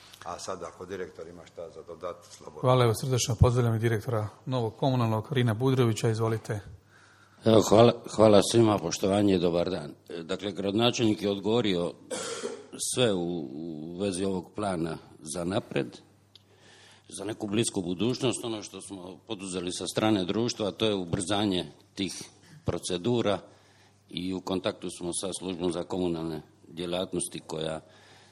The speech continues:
Speaker 3: je opet u kontaktu s uredom županijskim za urbanizam što se tiče dozvole, što se tiče zemljišta koje glasi na R H, a to je puno bolje, bolja situacija nego je bila općenarodna imovina.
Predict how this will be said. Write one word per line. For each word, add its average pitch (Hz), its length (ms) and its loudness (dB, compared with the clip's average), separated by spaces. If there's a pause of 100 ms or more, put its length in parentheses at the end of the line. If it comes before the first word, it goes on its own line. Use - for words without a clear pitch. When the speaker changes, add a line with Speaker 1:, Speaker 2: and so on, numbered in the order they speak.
(120)
Speaker 3:
je 101 140 2
opet 107 280 0
u 101 60 -6
kontaktu 95 460 -4
s 98 100 -6
uredom 87 400 -4
županijskim 90 580 -4
za 85 120 -4
urbanizam 90 500 -2
što - 200 -8
se - 100 -8
tiče 87 300 -4
dozvole, 90 500 -4
što 82 200 -10
se 87 180 -12
tiče 92 460 -8 (760)
zemljišta 98 380 -4
koje 92 200 -8
glasi 92 340 -6
na 87 160 -2
R 80 160 -4
H, 92 200 -6 (160)
a 85 80 -14
to - 140 -10
je 90 40 -8
puno 85 420 -6 (420)
bolje, 101 520 -4 (180)
bolja 95 300 -4
situacija 87 460 -4
nego 82 220 -8
je 85 80 -6
bila 82 300 -6
općenarodna 87 560 -8
imovina. 101 420 -6